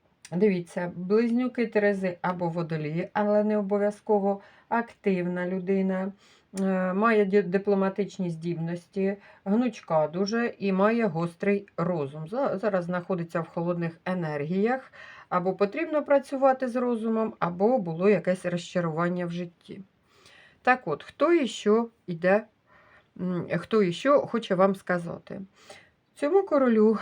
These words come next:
хоче сказати жінка пентаклева, можливо, це тілець, діва або козиріг,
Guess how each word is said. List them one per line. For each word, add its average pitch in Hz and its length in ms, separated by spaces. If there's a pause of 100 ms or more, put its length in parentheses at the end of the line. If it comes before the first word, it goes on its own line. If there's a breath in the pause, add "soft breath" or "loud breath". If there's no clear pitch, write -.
(180 loud breath)
хоче 262 280
сказати 220 540
жінка 185 540 (220)
пентаклева, 202 840 (520 loud breath)
можливо, 240 720
це 226 220
тілець, 214 420
діва 180 460
або 180 280
козиріг, 175 800